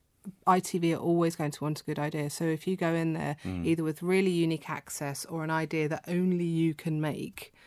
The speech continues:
Speaker 1: they are still going to commission you. They're never
Speaker 2: Mm.
Speaker 1: gonna shut their doors to the indie sector, because at the end, you know, they need those hits, they need those viewers, and they come from a plurality of, of, of producers.
Speaker 2: The dark side of this is, will they listen to an idea and then give it to an inher-, internal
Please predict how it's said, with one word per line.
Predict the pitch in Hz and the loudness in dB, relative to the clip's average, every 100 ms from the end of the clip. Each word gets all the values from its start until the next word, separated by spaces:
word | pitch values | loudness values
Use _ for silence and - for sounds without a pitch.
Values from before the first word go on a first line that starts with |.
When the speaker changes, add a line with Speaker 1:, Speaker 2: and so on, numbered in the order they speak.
| - - _ - | -20 -20 _ 0
Speaker 1:
they | 160 | 2
are | 156 | 2
still | - 170 156 | 0 0 0
going | 147 143 | 0 -4
to | |
commission | - 156 147 - 127 | -4 -4 -2 -4 -2
you. | |
They're | 151 | 0
never | 165 180 170 170 | 4 6 6 4
Speaker 2:
Mm. | |
Speaker 1:
gonna | 143 135 | -2 -4
shut | - | -4
their | 151 | -4
doors | 139 143 139 | -2 -4 -6
to | - | -6
the | 147 | -4
indie | 143 135 | -2 -4
sector, | - - 151 | -8 -10 -8
because | 156 151 151 | -6 -2 -2
at | 165 | 0
the | 160 | 0
end, | 160 160 | 0 -2
you | 170 | -2
know, | 156 | 2
they | 160 160 | 4 4
need | 165 160 147 | 4 2 0
those | 147 151 | -2 -4
hits, | - 147 151 | -2 -4 -4
they | 151 | -6
need | 156 151 | -4 -2
those | 151 147 | -4 -4
viewers, | 165 147 147 | -2 -2 -2
and | 151 | -2
they | 156 | -2
come | 156 - 156 147 | -2 -2 -2 -2
from | - 156 147 147 - - - | -2 -2 -2 -4 -8 -18 -12
a | |
plurality | - 147 151 147 147 147 151 | -4 2 2 2 -2 -4 -4
of, | 151 - - | -4 -10 -12
of, | 156 151 | -8 -8
of | 156 - | -8 -6
producers. | 156 185 170 - - - - - | -4 -2 -2 -4 -8 -10 -14 -6
Speaker 2:
The | 98 | 2
dark | 120 143 - - | 8 8 6 2
side | 95 85 | 2 2
of | 73 | 0
this | 85 87 | -4 -4
is, | 85 - | -10 -10
will | 90 90 101 | -4 4 4
they | 90 90 | 6 2
listen | 92 87 | 0 -4
to | - | -2
an | 87 | 0
idea | 85 80 85 | 2 0 0
and | 82 82 | 2 0
then | |
give | 80 82 | -2 -4
it | 80 | -4
to | - 80 | -4 -4
an | |
inher-, | 78 80 82 82 - | -2 -4 -4 -6 -8
internal | 80 80 78 | -4 -4 -6